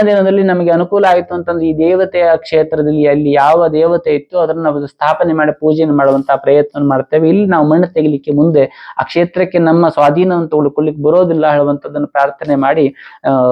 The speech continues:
ಒಂದು ವೀಳ್ಯವನ್ನು ಇಟ್ಟು ಬನ್ನಿ ಅಂತಂದೆ. ಸುತ್ತು ಅದೇ ರೀತಿಯಲ್ಲಿ ಅವರು ಬೇಲಿಯನ್ನು ಹಾಕಿದ್ರು. ಬೇಲಿಯನ್ನು ಹಾಕಿ ಈ ವೀಳ್ಯದ, ಯಾವತ್ತು ಆ ವೀಳ್ಯದೆಲೆಯನ್ನು ಇಟ್ಟು ಬಂದಿದ್ದಾರೆ,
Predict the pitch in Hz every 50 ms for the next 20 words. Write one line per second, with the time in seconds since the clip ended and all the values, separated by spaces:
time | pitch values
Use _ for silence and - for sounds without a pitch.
0 | 127 - - 143 147 147 143 143 139 151 175 196 202 196 175 165 156 147 147 147
1 | 143 _ - 147 143 135 135 131 123 123 123 123 _ 143 127 120 - _ _ _
2 | _ _ _ _ _ - _ _ _ _ - - 240 240 240 254 240 220 196 208
3 | 214 208 214 208 196 208 202 214 202 202 190 180 170 170 160 160 170 185 202 196
4 | 190 185 175 165 170 165 165 170 165 160 165 170 175 165 160 175 185 185 185 175
5 | 170 165 165 170 165 - 175 165 160 156 180 196 214 220 208 185 175 - - _
6 | _ _ _ _ 156 160 151 170 185 185 226 202 - _ _ 226 214 208 202 175
7 | 175 170 170 175 185 202 214 214 214 214 208 190 196 190 196 185 190 190 190 185
8 | 190 185 - - 214 190 170 180 196 226 233 208 185 165 156 156 156 160 - _
9 | _